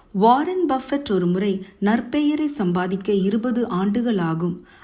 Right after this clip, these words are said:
அதை அழிக்க ஐந்து நிமிடங்கள் போதும்" என்று சொன்னார். நற்பெயர் என்பது கண்ணாடி போன்றது,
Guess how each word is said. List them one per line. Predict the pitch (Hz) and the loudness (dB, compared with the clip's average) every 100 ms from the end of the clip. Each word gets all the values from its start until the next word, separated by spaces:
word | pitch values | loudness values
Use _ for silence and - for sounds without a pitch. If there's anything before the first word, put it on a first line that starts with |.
| _ | _
அதை | 196 202 196 | 0 4 4
அழிக்க | 185 214 233 277 196 | 4 0 -2 -4 -2
ஐந்து | 175 226 247 277 | 0 0 0 0
நிமிடங்கள் | 247 240 247 254 | 0 0 0 -2
போதும்" | 240 190 180 202 | -2 -2 0 0
என்று | 170 156 190 | 0 -2 -4
சொன்னார். | - 160 156 165 - - _ _ _ - - _ | -4 -4 -4 -4 -6 -12 _ _ _ -20 -20 _
நற்பெயர் | 190 196 202 226 233 254 254 | -2 0 0 2 2 2 0
என்பது | 175 170 185 185 175 | 2 0 2 0 0
கண்ணாடி | 190 185 190 180 202 | -2 0 2 0 -2
போன்றது, | 202 170 165 165 175 - | -2 -2 -2 -4 -6 -10